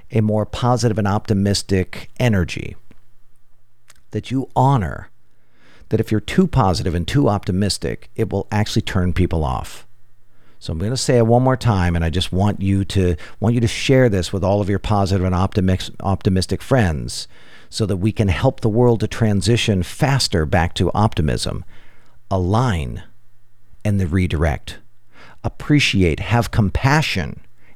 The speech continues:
and then redirect. Understand, really see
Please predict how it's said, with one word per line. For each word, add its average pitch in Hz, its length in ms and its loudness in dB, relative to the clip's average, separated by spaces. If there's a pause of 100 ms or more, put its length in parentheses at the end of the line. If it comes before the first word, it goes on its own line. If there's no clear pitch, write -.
and 104 160 -4
then 95 200 -2
redirect. 82 720 -4 (1080)
Understand, 131 1200 2 (640)
really 143 680 4 (500)
see 165 680 2